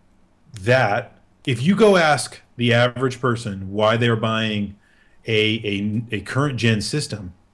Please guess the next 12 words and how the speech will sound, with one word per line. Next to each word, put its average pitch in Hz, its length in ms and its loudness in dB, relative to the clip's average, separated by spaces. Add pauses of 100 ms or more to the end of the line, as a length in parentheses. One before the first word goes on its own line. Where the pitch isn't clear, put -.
(1200)
unless 139 260 2
you're - 60 -6
talking 175 160 4
about 151 100 -2
somebody 143 320 0
that 113 200 4
is 107 160 2
really 120 380 2
linked 117 420 2
closely 113 420 0
to 98 120 -8
games, 95 720 -2